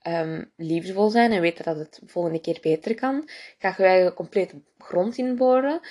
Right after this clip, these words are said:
Ga je super anxious worden en elk mogelijk andere uitkomst overzien? En dat heeft allemaal te maken met je hechtingsstijl. En je hechtingsstijl heeft echt, ik zeg het, dat maakt voor heel, een heel groot persoon,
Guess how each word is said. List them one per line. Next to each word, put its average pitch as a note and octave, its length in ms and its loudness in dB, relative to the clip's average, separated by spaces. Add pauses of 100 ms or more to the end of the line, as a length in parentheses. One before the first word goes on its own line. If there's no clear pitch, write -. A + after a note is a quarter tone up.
(260)
Ga F#3 260 -2
je F3 260 6
super - 380 -4
anxious G#3 400 -2
worden F#3+ 300 2
en F3+ 320 -4 (340)
elk F#3+ 440 0
mogelijk F3+ 880 0
andere F#3 260 -2
uitkomst - 720 -2 (500)
overzien? F#3+ 760 -2 (520)
En A#3+ 140 0
dat B3 80 4
heeft C#4 260 2
allemaal C#4+ 360 0
te A#3 120 -6
maken A3 500 2 (120)
met G3+ 120 -4
je F#3 80 0
hechtingsstijl. G#3+ 720 0
En G3 120 0
je G3+ 80 0
hechtingsstijl B3 600 0
heeft B3+ 180 2
echt, - 400 -6 (1120)
ik - 100 -20
zeg F4+ 180 4
het, F4 100 6
dat A3+ 140 6
maakt G#3 300 -2
voor G3 140 -6
heel, F#3 280 -2
een A#3 80 0
heel G3 320 4
groot C#4 240 2
persoon, A3 520 -2